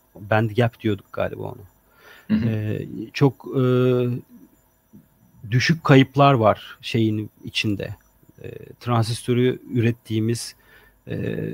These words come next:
Speaker 1: koyduğumuz şeyin içinde, yani wafer'ın içinde. Çok düşük kayıplar olduğu için çok hızlı elektronlar, çok hızlı hareket edebildiği için terabe-, terahertz seviyelerine çıkabiliyor. E, bu amfili, e, mimaride,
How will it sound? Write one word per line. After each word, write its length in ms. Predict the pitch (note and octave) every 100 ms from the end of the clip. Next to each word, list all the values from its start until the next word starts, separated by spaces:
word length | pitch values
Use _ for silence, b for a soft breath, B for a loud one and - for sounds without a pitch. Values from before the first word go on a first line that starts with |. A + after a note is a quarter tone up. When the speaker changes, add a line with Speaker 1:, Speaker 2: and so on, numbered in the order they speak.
| D#3+ -
Speaker 1:
koyduğumuz 640 | - A#2+ A2+ A#2 B2 A#2
şeyin 360 | - - A2 A2+
içinde, 320 | G#2+ - G#2+
yani 200 | G#2 G2+
wafer'ın 480 | G2+ A2+ A2 G#2+ A2
içinde. 440 | G2+ - G2+ G2+ - b b b b
Çok 200 | - C3
düşük 200 | C3+ D3+
kayıplar 360 | - C3+ D3 C#3
olduğu 220 | C#3+ C#3
için 260 | D3 - A#2+
çok 300 | D3+ - D3
hızlı 400 | C3 C3+ D3+ C3
elektronlar, 880 | B2 C3 - C3+ C3+ C3+ A#2+ - - -
çok 200 | - A2
hızlı 180 | B2 B2
hareket 320 | C3 A#2 A#2
edebildiği 420 | A#2+ B2 C3+ C3+
için 200 | A2+ D#3+
terabe-, 400 | D#3+ D3 C3+ C3+ - _
terahertz 520 | C#3 C3 A#2+ D3 -
seviyelerine 680 | - B2 B2+ B2 C#3+ D#3+ F3+
çıkabiliyor. 640 | - - D3 C#3+ C#3+ G2+ - b b b b b b _ _
E, 320 | A#2 A#2+ A2+ B2
bu 240 | A3 G#3+
amfili, 600 | D#3+ F3 F3 F3+ F#3 D#3+ - _
e, 280 | B2+ B2 A#2
mimaride, 840 | A#2 B2 B2+ A#2+ A#2 G#2+ A2 G2